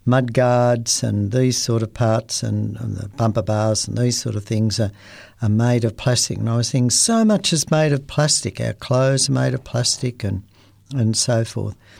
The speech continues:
And then I happened to read another article which talked about that, uh, by some particular date, not too far away, maybe, uh, twenty fifty,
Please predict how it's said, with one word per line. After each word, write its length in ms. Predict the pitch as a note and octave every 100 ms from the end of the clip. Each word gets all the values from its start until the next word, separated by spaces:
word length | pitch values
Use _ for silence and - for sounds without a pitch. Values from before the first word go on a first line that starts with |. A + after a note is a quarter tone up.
| - - - - - -
And 120 | F#3
then 100 | C4+
I 100 | G3
happened 320 | F3 F#3+ E3
to 80 | D3+
read 280 | D#3 D3+ C#3+
another 400 | C#3+ E3 E3+ C#3
article 680 | C3 C3 C3 C#3 C#3 C#3 C#3 - - _ _ _ _ -
which 280 | A#2 - -
talked 340 | C3+ C3+ -
about 440 | B2 B2+ B2+ -
that, 260 | B2+ B2 C3 - - - - _
uh, 260 | A#2 A2 A2
by 300 | G#2+ B2+ B2
some 280 | - E3+ F3
particular 500 | D3 C#3+ C#3 C3 B2+
date, 340 | C3 C#3 C#3
not 240 | E3+ F#3+ -
too 180 | D#3+
far 340 | C3+ - C#3 C#3
away, 380 | C3 C3+ D3 C#3+
maybe, 560 | C3+ C3+ B2+ A2+ A2+ - - - _ -
uh, 260 | A2 G#2+ G#2
twenty 300 | C3+ B2+ A#2
fifty, 800 | - C3+ - C3 B2 B2 B2